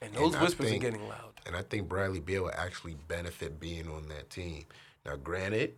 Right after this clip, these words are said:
Speaker 2: you might have to give up Brandon Ingram or Alonzo Ball or both or Kyle Kuzma. But if you're gonna sit there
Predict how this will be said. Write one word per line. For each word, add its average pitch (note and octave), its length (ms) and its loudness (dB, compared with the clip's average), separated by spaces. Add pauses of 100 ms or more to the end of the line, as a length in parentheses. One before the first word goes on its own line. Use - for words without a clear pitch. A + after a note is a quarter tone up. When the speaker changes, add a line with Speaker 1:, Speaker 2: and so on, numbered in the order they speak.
(100)
Speaker 2:
you E2 140 -8
might E2+ 200 -2
have E2+ 180 -2
to D#2 100 -6
give D#2+ 220 -4
up D2+ 120 -4
Brandon E2+ 380 -4
Ingram F2 460 -2
or D#2+ 200 -4
Alonzo D#2+ 380 -4
Ball D#2 440 -4
or F2 100 -2
both D#2+ 600 -6
or D2+ 220 0
Kyle E2+ 300 -2
Kuzma. D#2+ 540 -8 (640)
But G2 880 2 (1000)
if D#2+ 180 -6
you're F#2+ 140 0
gonna G#2 260 2
sit - 400 -2
there E2+ 300 0